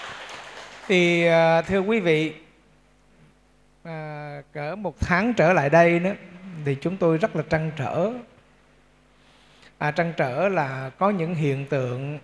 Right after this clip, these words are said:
à, trên mạng và Phật tử chúng ta chạy theo rất là nhiều. À, chạy theo rất là nhiều. Rồi bàn tán cũng rất là nhiều. À,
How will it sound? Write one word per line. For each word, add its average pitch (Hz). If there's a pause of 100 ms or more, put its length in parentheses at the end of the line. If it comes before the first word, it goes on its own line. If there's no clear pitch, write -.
à, 135
trên 165
mạng 139
và 127
Phật - (100)
tử 147
chúng 190
ta 180
chạy 143
theo 160
rất 190
là 165 (100)
nhiều. 131 (480)
À, 147
chạy 143
theo 175
rất 214
là 180
nhiều. 147 (960)
Rồi 147 (1120)
bàn 151
tán 190
cũng 175
rất 247
là 208
nhiều. 175 (1300)
À, 139